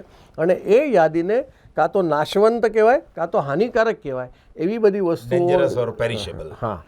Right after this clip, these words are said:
Speaker 1: જો એવી બધી વસ્તુઓ હોય તો એના માટે તો તકેદારી તરીકે અધિકારી એમ જ કહે કે "ભાઈ તું પૈસા ભરી દે અને આ લઈ જા, આ તો માથાકૂટ છે." કેમ કે આનાથી જો બીજા કોઈને નુકસાન થાય તો,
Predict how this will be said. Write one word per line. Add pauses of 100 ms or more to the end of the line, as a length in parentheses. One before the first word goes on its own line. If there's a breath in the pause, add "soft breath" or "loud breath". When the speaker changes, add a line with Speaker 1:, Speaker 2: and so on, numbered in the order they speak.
(240 soft breath)
Speaker 1:
જો
એવી
બધી
વસ્તુઓ
હોય (280 soft breath)
તો
એના
માટે
તો
તકેદારી
તરીકે (680 soft breath)
અધિકારી
એમ
જ
કહે
કે
"ભાઈ
તું
પૈસા
ભરી
દે
અને
આ
લઈ
જા,
આ
તો
માથાકૂટ
છે."
કેમ
કે
આનાથી
જો
બીજા
કોઈને
નુકસાન
થાય
તો,